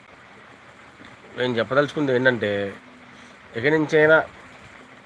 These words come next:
మీ మతానికి సంబంధించిన పూజలు మీరు చేసుకోండి, మీరు ప్రార్థనలు చేసుకోండి. మతం మార్చుకునే వాళ్ళని మీరు ఇన్వైట్ చేసుకోవచ్చు, అది తప్పులేదు.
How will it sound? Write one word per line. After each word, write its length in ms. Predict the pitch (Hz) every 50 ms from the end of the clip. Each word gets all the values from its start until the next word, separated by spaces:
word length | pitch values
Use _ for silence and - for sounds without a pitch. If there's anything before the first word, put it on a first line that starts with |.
| - - - - - - - - - - - - - -
మీ 480 | 120 120 123 127 131 131 135 135 139
మతానికి 380 | 135 131 120 - 135 143 165 151
సంబంధించిన 340 | 147 147 151 151 143 143 139
పూజలు 320 | 120 123 127 131 135 147
మీరు 180 | 143 135 120 107
చేసుకోండి, 500 | 107 107 110 - - 135 123 123 135 143
మీరు 180 | 135 127 113
ప్రార్థనలు 400 | 95 107 101 104 104 117 120 117
చేసుకోండి. 440 | 117 110 - - 117 113 113 139 175 - - - - - - - - - - - - - -
మతం 580 | 143 143 151 147 165 160 165 160 160 160 160 156
మార్చుకునే 440 | 147 143 143 - 143 156 151 147 147
వాళ్ళని 300 | 147 147 147 170 202 185
మీరు 160 | 170 143 127
ఇన్వైట్ 280 | 120 123 127 131 131
చేసుకోవచ్చు, 540 | 139 131 - - - 139 139 131 - - 214
అది 220 | 240 - - - 120
తప్పులేదు. 380 | 110 151 135 131 117 104 95